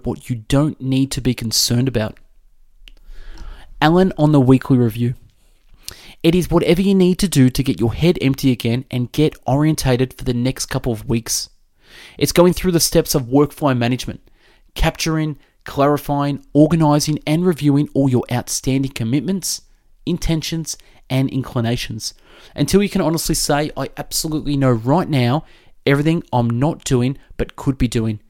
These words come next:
if I decide to.' Your best thoughts about work won't happen while you're at work. The world itself is never overwhelmed or confused, only we are, due to how we are engaged with it."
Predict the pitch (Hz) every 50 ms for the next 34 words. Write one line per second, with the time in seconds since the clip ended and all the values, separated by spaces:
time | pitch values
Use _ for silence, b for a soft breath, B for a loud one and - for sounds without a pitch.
0 | _ - _ - - 135 139 139 131 - - - 120 120 110 113 - - 107 107
1 | 110 - - 120 104 - _ _ _ _ _ _ _ _ _ _ _ _ _ _
2 | _ _ _ _ _ _ _ B B B B B B B B B B B B B
3 | - 151 143 - 170 190 190 - - - - - - - - - - 123 120 139
4 | 170 - - - - - - 120 117 - 123 113 - 117 113 123 117 127 - -
5 | - 123 135 151 156 147 135 147 151 - 143 135 127 127 131 127 123 117 - -
6 | - 123 120 - - 120 - - - - - _ - _ _ _ _ _ _ _
7 | _ _ _ _ b b b b b b b b b b b 143 131 147 170 175
8 | 185 180 - - - 165 151 156 156 - - 135 123 120 139 143 147 139 147 -
9 | 135 143 143 139 139 123 131 127 131 135 127 131 120 - 127 110 - - 123 117
10 | 117 - - - _ - 139 147 156 160 151 123 113 127 131 123 113 113 120 _
11 | _ b b b b b b b b b b - - 139 147 - - 170 156 139
12 | - 123 131 131 131 131 127 135 123 127 117 120 113 110 - - 110 110 113 120
13 | 110 - - - 113 101 107 -